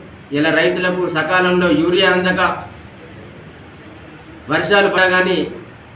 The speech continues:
రెండుసార్లు వచ్చి, ఆ, వర్షాలు గ్యాప్ రావడం వలన విత్తనాలు మొలకెత్తగా నష్టపోయిన రైతులు కావచ్చు. అట్లాగే ఇలా నువ్వు నిజంగా కూడా సకాలంలో మేడిగడ్డ రిపేర్ చేయించి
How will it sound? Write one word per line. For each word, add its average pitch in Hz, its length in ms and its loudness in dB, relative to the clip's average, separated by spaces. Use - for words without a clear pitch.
రెండుసార్లు 180 760 2
వచ్చి, 170 540 0
ఆ, 135 100 0
వర్షాలు 160 420 2
గ్యాప్ 156 340 2
రావడం 180 380 4
వలన 175 360 4
విత్తనాలు 185 420 4
మొలకెత్తగా 175 500 0
నష్టపోయిన 165 720 2
రైతులు 175 300 2
కావచ్చు. 180 480 2
అట్లాగే 208 680 4
ఇలా 170 240 2
నువ్వు 175 180 4
నిజంగా 190 360 0
కూడా 196 480 4
సకాలంలో 190 800 2
మేడిగడ్డ 180 460 2
రిపేర్ 180 440 0
చేయించి 196 480 0